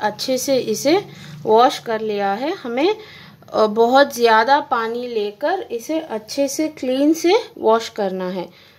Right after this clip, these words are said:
हम मसाला डायरेक्ट कढ़ाई में भी बना सकते हैं, but मैं इसे pressure cook कर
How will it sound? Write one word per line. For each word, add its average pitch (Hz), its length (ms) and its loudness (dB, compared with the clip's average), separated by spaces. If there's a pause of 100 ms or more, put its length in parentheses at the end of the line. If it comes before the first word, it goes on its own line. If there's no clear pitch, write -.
(1400)
हम 294 220 6
मसाला 254 640 6
डायरेक्ट 247 600 -2
कढ़ाई 233 300 -2
में 262 240 -8
भी 294 100 -6
बना 226 380 0
सकते 226 400 -8
हैं, 226 240 -2
but 226 320 2
मैं 226 440 2
इसे 294 360 0 (420)
pressure 247 420 6
cook 320 360 -4
कर 247 280 2